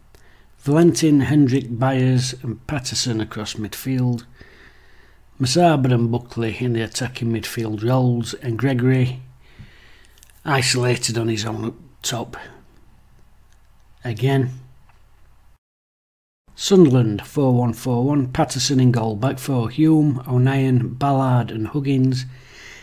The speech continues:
Neil in that defensive midfield slot, not that they needed it. Roberts, Bellingham, Pritchard and Clark as the attacking four, and what an attacking four it was, and Burstow at centre forward. So he's a lone striker, but, uh,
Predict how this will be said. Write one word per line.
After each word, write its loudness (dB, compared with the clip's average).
Neil 8
in 4
that -2
defensive -2
midfield -4
slot, -6
not -10
that -12
they -10
needed 0
it. -4
Roberts, 6
Bellingham, 6
Pritchard -2
and -2
Clark -2
as -2
the -4
attacking -6
four, -2
and -2
what -2
an -4
attacking -10
four -6
it -8
was, -2
and -8
Burstow -4
at -10
centre -8
forward. -10
So -8
he's 6
a 4
lone -4
striker, -6
but, -4
uh, -6